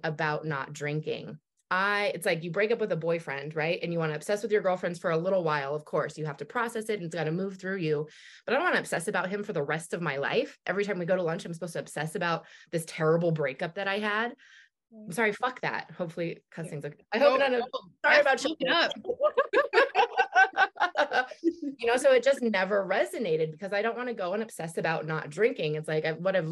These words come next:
Speaker 1: what I'm learning right now is it's so much about mindset. So if you're sitting here going, "Don't drink, don't drink, don't drink, don't drink," obsessing about drinking, relating to this story about drinking, you're still thinking about drinking.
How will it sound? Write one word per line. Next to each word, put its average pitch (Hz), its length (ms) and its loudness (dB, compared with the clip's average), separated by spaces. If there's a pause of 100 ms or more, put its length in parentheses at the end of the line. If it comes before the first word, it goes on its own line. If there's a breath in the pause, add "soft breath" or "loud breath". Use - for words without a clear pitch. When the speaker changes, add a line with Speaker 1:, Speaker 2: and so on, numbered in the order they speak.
Speaker 1:
what 185 180 0
I'm 175 160 -2
learning 214 240 0
right 160 180 -2
now 180 200 -2
is 165 180 -8
it's 151 200 -6
so 190 120 0
much 208 180 -4
about 147 220 -4
mindset. 160 600 -4 (340 soft breath)
So - 100 0
if 185 80 0
you're 180 80 0
sitting 220 220 0
here 208 100 0
going, 160 260 0
"Don't 165 240 0
drink, 156 220 -4
don't 156 220 -2
drink, 147 260 -6
don't 160 200 -2
drink, 151 280 -6
don't 151 220 0
drink," 190 420 2 (240 loud breath)
obsessing 170 360 0
about 147 200 -2
drinking, 170 460 2 (200 soft breath)
relating 170 460 2
to 165 60 0
this 165 160 -2
story 170 240 2
about 160 260 -2
drinking, 190 480 0
you're 190 80 -6
still 277 220 -2
thinking 269 300 -2
about 180 200 -2
drinking. 165 520 -4